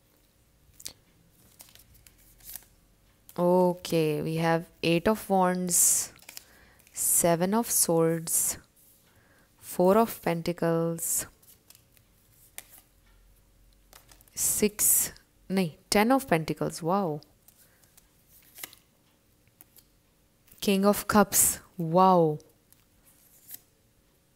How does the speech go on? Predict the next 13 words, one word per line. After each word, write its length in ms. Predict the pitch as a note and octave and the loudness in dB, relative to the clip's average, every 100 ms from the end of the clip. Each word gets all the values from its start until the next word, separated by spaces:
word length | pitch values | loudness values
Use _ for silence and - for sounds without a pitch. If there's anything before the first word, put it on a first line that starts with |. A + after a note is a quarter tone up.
| _ F3+ | _ 0
And 140 | F#3+ | 4
the 80 | G3 | 4
World, 480 | F3+ F3 E3 D#3 D#3 - - _ _ _ _ _ _ _ - | 6 4 4 0 -6 -12 -16 _ _ _ _ _ _ _ -2
very 180 | F3 F3+ | 0 2
nice 320 | F3 F3+ - | 2 2 2
energy। 500 | F3 F3+ E3 G3 A3 - - - - - - - F3+ | 2 0 0 0 0 -4 -18 -20 -18 -18 -18 -6 2
यहाँ 160 | F#3 | 4
पर 100 | F#3+ | 6
स्कॉर्पियो 500 | G3 - F#3+ F#3 G#3+ | 4 6 6 6 4
बहुत 280 | F#3+ F#3+ G3+ | 4 2 0
स्ट्रॉन्ग 360 | - F3 F3 F#3 | 0 2 2 0
है, 420 | G3 G#3 A3 A#3 | 0 0 0 -4
um, 600 | - - E3+ E3+ E3+ | -12 -6 -2 0 0